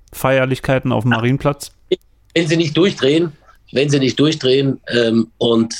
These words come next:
Speaker 2: äh, äh, dann, ähm, sich wieder sammeln und, und diese ganzen Nebenkriegsschauplätze da sein lassen, äh, dann ist der F C Bayern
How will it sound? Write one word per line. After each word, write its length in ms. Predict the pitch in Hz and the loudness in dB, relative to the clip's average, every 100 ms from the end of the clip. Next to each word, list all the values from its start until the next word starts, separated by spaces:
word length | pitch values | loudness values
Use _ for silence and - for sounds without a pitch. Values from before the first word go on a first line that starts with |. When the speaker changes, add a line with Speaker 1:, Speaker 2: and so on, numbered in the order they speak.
| - | -8
Speaker 2:
äh, 320 | 110 113 110 107 | -2 0 2 2
äh, 800 | - 104 107 107 107 - - - - - - - 143 | 0 -2 -2 0 0 0 -4 -8 -10 -4 -4 -4 -4
dann, 340 | 120 123 117 - - - - - | 0 2 0 -4 -8 -8 -12 -4
ähm, 680 | 120 120 110 101 - 67 - _ _ _ - - _ - | 0 0 0 -2 -8 -10 -12 _ _ _ -20 -20 _ -6
sich 300 | 131 131 110 | -2 0 0
wieder 220 | 139 139 | 0 0
sammeln 640 | 135 131 151 147 139 139 - | 0 0 2 2 2 0 -2
und, 220 | 131 - | -6 -4
und 160 | 143 - - - | -6 -6 -12 -2
diese 240 | 147 131 | 0 2
ganzen 440 | 131 139 156 135 127 | 0 -2 0 2 4
Nebenkriegsschauplätze 1080 | 147 156 151 139 139 - 120 120 123 - 120 | 4 2 2 0 0 0 -2 0 -2 -2 0
da 160 | 120 | 0
sein 300 | 107 113 120 | 0 2 2
lassen, 320 | 113 113 110 - - - - - - | 2 0 -4 -12 -14 -12 -12 -16 -6
äh, 220 | 120 120 120 - 127 | -2 0 -2 -6 -4
dann 160 | 123 | -2
ist 160 | 131 - | -2 -2
der 100 | 127 | -4
F 100 | 131 | -2
C 120 | 127 | -2
Bayern 440 | 117 110 123 120 | 0 0 0 -2